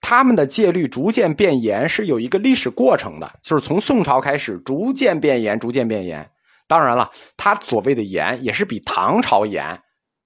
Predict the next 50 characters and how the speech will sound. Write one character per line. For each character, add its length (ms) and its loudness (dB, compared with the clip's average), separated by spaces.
那 100 -2
后， 180 -6
后 140 4
期 140 -2
更 180 0
严， 260 -8
在 160 2
整 240 -2
个 180 2
有 140 2
宋 240 -2
一 80 0
朝， 300 -4
有 180 -2
今 240 2
天 160 0
看 180 -6
还 120 -6
是 60 -6
比 120 -8
较 120 -4
松 260 -10
的， 180 -20
但 160 0
比 120 -10
唐 380 -2
已 60 -2
经 140 -10
严 180 -8
多 180 -4
了。 80 -12
正 160 6
因 100 8
为 120 6
唐 340 2
朝 180 4
末 300 4
年 180 2
这 80 -2
个 120 0
禅 340 -4
宗 340 2
戒 260 4
律 180 6
非 180 0
常 160 0
的 80 2
松， 300 2
呃， 280 -4
呃， 160 -10